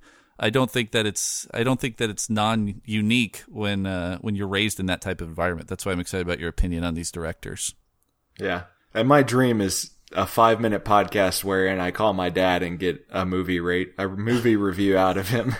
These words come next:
Speaker 2: <laughs>
Speaker 1: Maybe a future segment on Direct.
Speaker 2: Oh, it'd be so good.
Speaker 1: Yeah.
Speaker 2: All right.
Speaker 1: All right. Well,
Speaker 2: On to
Speaker 1: uh,
Speaker 2: Q T.
Speaker 1: enough about <laughs> Yeah, <laughs> yes. Uh, enough about us. Let's get on to Quentin Tarantino. So, uh, we kinda talked about why we picked Quentin Tarantino, but, uh, Levi,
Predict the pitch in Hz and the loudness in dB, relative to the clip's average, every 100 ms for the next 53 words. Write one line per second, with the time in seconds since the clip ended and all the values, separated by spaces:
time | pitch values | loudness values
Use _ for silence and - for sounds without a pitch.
0 | - 143 - - - - - - 160 156 | -10 -12 -12 -10 -10 -8 -10 -8 -10 -10
1 | - 160 196 175 - 180 170 147 143 160 | -2 0 4 4 4 4 4 4 4 4
2 | 127 92 104 101 101 113 113 - - - | 2 2 0 2 2 2 0 -4 -18 0
3 | 117 156 180 143 117 - 135 131 160 165 | 6 10 10 8 0 -6 -6 0 2 4
4 | 143 107 85 - _ _ - - 131 156 | 4 2 -2 -18 _ _ -8 2 4 4
5 | 190 - 123 175 180 147 165 190 196 185 | 2 4 8 8 6 6 6 8 8 6
6 | 170 175 131 98 92 - - _ - - | 4 6 6 6 2 -4 -8 _ -20 -20
7 | _ _ - 147 - 147 - - - - | _ _ -2 -2 2 0 0 -6 -6 -4
8 | 170 170 147 117 - - 131 - - 151 | -2 0 2 2 -2 -12 -12 -10 2 4
9 | 160 170 180 202 185 170 151 139 151 - | 4 4 4 2 2 4 4 0 -4 -4
10 | 151 135 127 - 123 113 113 104 95 101 | 0 0 -2 -4 -4 -4 -4 -6 -6 -8
11 | 98 101 - 131 123 - - - - 135 | -6 -4 0 2 2 -4 -20 -14 0 2
12 | 147 151 233 220 196 160 170 131 127 139 | 2 2 0 4 2 2 2 2 2 2
13 | 139 127 - 135 - - 131 117 113 117 | 2 -2 -2 -6 -6 -10 -8 -6 -4 -4
14 | 107 104 - 107 104 104 120 113 131 123 | -4 -4 -6 -6 -4 -2 -4 0 2 2
15 | 139 175 175 165 | 2 0 4 2